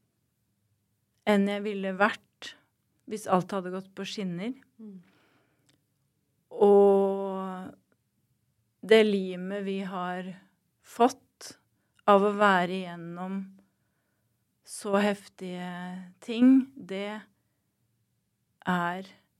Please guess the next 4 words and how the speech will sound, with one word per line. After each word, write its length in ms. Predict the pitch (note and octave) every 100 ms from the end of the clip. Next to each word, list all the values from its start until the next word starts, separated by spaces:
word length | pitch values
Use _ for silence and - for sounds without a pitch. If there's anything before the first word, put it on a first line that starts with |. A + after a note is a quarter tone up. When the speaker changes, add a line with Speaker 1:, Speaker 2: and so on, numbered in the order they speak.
| _ _ _ _ _ _ _ _ _ _ _ _ _ _ _ -
Speaker 1:
noe 420 | G#3+ G#3 F#3+ F#3
som 220 | F#3 G3 G3+
kanskje 380 | G#3+ G3 G3
ikke 300 | F#3+ - F3